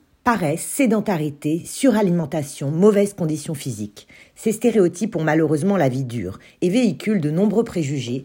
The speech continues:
à l'encontre des personnes en surpoids et en obésité.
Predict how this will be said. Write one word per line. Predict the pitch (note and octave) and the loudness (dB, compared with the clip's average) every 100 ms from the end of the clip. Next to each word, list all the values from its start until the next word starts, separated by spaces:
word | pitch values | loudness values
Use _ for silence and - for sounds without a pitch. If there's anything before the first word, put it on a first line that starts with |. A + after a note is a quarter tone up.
| - | -6
à | D#3+ | -4
l'encontre | F3+ F3+ G#3+ - | -4 -4 -6 -4
des | B2+ | -6
personnes | - G3+ G3 - A#2+ B3 | -4 -4 -4 -8 -10 -8
en | - | -6
surpoids | G#3 D#3+ - - C3 E3 - _ _ - | -6 -6 -10 -6 -6 -6 -10 _ _ -2
et | F#3+ | 0
en | F#3+ | 0
obésité. | D#3 E3+ C3 C3 F2+ - | 0 0 -2 -8 -10 -16